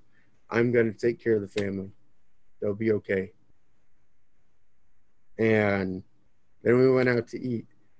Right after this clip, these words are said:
and it was like my father-in-law knew, you know, was given permission,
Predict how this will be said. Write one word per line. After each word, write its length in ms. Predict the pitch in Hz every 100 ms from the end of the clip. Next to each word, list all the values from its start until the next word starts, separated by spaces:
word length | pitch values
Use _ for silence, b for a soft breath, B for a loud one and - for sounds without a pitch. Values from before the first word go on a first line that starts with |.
| -
and 280 | 117 117 117
it 100 | 117
was 180 | 107 110
like 400 | 120 120 113 -
my 500 | 107 104 101 101 98
father-in-law 960 | - 127 143 127 120 104 101 98 107 - - - - - -
knew, 840 | - 110 117 127 131 127 123 123 139
you 160 | - 123
know, 80 | 110
was 220 | 117 113
given 520 | - 175 175 160 139 - - - -
permission, 760 | - 123 131 139 - 151 156